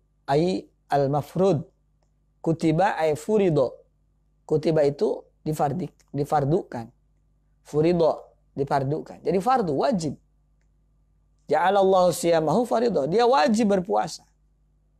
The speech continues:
Ya, bahkan kita tahu bahwa bulan Ramadan, puasa di bulan Ramadan bagian daripada rukun Islam. Berpuasa di bulan Ramadan, hukumnya wajib. Bagi siapapun. Ya, bagi siapapun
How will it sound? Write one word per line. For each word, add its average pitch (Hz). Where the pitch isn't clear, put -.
Ya, 92
bahkan 160
kita 120
tahu 214
bahwa 135
bulan 131
Ramadan, 131
puasa 226
di 180
bulan 160
Ramadan 139
bagian 147
daripada 120
rukun 175
Islam. 233
Berpuasa 160
di 139
bulan 120
Ramadan, 101
hukumnya 160
wajib. 113
Bagi 220
siapapun. 277
Ya, -
bagi 160
siapapun 202